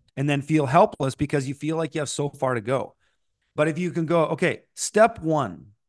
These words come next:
is get to a state of less dependency, step one. Step two, get to a state of security. Step three,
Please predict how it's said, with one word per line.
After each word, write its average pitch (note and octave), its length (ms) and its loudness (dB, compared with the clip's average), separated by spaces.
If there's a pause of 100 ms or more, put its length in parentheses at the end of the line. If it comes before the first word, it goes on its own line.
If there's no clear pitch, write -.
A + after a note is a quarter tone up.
(140)
is C3+ 220 -2
get D#3 300 -2
to D#3+ 120 -2
a C3 40 0
state C#3 260 -2
of G#2+ 100 -4
less A#2 460 -2
dependency, G2+ 800 -10
step - 320 -8
one. - 120 -12 (640)
Step - 480 -6
two, C3+ 440 2 (340)
get C#3 240 -2
to C3 100 2
a B2 40 0
state C3 220 -2
of A#2+ 80 -4
security. - 800 -6 (720)
Step D3+ 320 -2
three, D3+ 760 -4